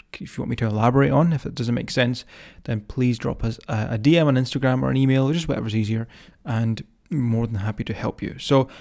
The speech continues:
apologies for any background noise. Um, there's a bit of construction work happening, and, uh, yeah, it's a bit frustrating. So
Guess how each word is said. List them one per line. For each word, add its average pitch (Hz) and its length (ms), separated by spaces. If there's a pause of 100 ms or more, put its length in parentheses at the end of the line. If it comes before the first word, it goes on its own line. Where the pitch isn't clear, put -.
(200)
apologies 170 560
for - 120
any 135 140
background 120 600
noise. 117 380 (100)
Um, 107 400
there's 110 160
a 117 60
bit - 80
of - 60
construction - 500
work 107 180
happening, 104 580
and, 104 240
uh, 101 300
yeah, 117 220
it's - 120
a - 40
bit - 140
frustrating. - 520
So 104 240